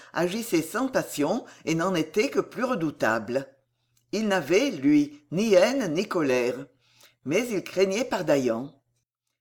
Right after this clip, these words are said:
Chez un homme froid et méthodique, mais résolu comme l'était d'Espinosa,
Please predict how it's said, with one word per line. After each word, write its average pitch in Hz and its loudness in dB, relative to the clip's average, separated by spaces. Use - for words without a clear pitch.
Chez 175 2
un 185 6
homme 147 2
froid 226 0
et 190 2
méthodique, 165 -2
mais 135 -2
résolu 185 0
comme 190 2
l'était 165 2
d'Espinosa, 143 -2